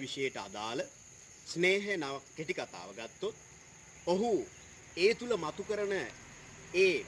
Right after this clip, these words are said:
මානුෂීය තීව්‍රතාව ඉතාම උසස් තත්ත්වයක තියෙනවා. අපි ඒක වෙනම කතා කරන නිසා දැන් කතා කරන්නේ නෑ ඒ ගැන වැඩි වශයෙන්.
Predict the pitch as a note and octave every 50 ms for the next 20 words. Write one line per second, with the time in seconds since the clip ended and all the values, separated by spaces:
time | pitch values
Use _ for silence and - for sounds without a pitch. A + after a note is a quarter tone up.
0 | - - B2 C3+ D#3 F3 F#3 G#3+ A#3 G3 - - A3 G#3 G3+ - - A3 A#3 C4+
1 | C#4 C4 C4+ A#3+ - - G#2+ G#2 - B2 C#3 E3 F3 - - - - - - -
2 | - C3+ C3+ C3+ B2 B2 A#2+ C3 E3+ - - - - - - - - - - E3
3 | - - A3+ - - - - - D#3 - - - - B2+ A2 G#2 G2+ - B2+ -
4 | - - - - - - D3 B2 G2 E2+ - - - - - - A#2+ - C3 B2+
5 | A#2+ A#2+ A#2 B2+ D3+ F3 G3 G#3 A3+ - G#3+ F#3 - - A#2+ A2 G#2+ G#2 G#2 -
6 | - D#3 - - - - - - - - - - - - C3 C3 B2 B2+ A#2 -
7 | A2+ G#2+ G2+ G2+ G2+ G2 F#2+ G2 G2+ A2+ D#3+ F#3 G#3 - - C3 A2 G2+ G#2+ G2+
8 | A2 C3 - - - - - G#2 A2+ B2 C3 C3 B2 - - - - - -